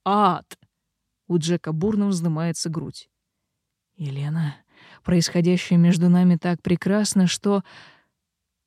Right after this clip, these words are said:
Не договорив, он кривит рот и плюхается на диван, стоящий слева от нескольких кресел-качалок. «Проклятие!» Он вращает левым плечом, яростно его растирая.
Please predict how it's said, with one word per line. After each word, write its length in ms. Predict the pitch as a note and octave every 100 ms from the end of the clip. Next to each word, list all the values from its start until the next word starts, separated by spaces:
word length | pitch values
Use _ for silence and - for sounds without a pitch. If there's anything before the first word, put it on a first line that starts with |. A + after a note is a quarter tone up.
| _
Не 200 | G3 B3
договорив, 600 | A#3+ A3 A3 A3+ C#4+ D4
он 120 | B3+ A#3
кривит 440 | A3+ A3 G#3+ -
рот 320 | A#3 D4+ - - -
и 100 | G3+
плюхается 640 | - G#3+ A#3+ A#3 G#3+ G#3
на 100 | G3+
диван, 400 | F#3+ F3+ D#3+ D#3+ - _
стоящий 560 | - - F3+ E3+ - -
слева 540 | - F#3 A3 A#3+ B3 - _
от 220 | - F#3
нескольких 480 | F#3+ G3+ - G3 G3
кресел-качалок. 1000 | - E3+ E3+ F3+ F3 F3 D#3+ D3 C#3+ - _ _ _ _ _
«Проклятие!» 920 | _ - - D#3+ D#3 - - F3 E3+ - _ _ _ _ _ _ _
Он 180 | - F#3+
вращает 480 | F#3 F#3 - F#3+ F3+
левым 300 | F#3 F3+ F3+
плечом, 480 | F3+ F3 - B3 A#3+ - _
яростно 640 | F3+ G3+ A3 G#3+ - F#3+
его 180 | F#3 F3+
растирая. 560 | F3 - F3+ E3 -